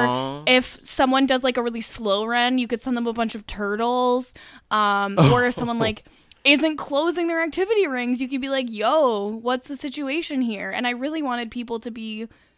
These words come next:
Speaker 2: bullying me for my lack of physical, uh, like, exercise that I had been doing, and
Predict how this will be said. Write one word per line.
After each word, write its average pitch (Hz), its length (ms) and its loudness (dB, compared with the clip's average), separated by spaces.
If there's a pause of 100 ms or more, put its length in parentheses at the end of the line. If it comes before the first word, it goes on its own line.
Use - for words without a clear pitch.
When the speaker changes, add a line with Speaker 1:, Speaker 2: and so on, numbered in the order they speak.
(100)
Speaker 2:
bullying 220 680 -2
me 202 460 -8 (180)
for 220 300 -8
my 214 160 -4
lack 220 400 -2
of 226 180 -6
physical, 220 840 -8 (340)
uh, 190 520 -6 (120)
like, 196 240 -8
exercise 208 720 -6
that 202 140 -6
I 190 100 -4
had 190 140 -6
been 190 160 -10
doing, 196 400 -8
and 202 440 -8